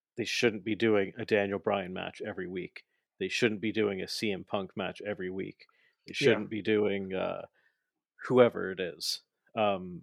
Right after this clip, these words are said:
Speaker 1: Sting or, 'cause then they,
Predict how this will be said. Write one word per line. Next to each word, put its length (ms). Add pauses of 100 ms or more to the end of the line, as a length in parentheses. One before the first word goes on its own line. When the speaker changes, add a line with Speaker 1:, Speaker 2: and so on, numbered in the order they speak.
Speaker 1:
Sting 640
or, 420 (1160)
'cause 220
then 300 (360)
they, 200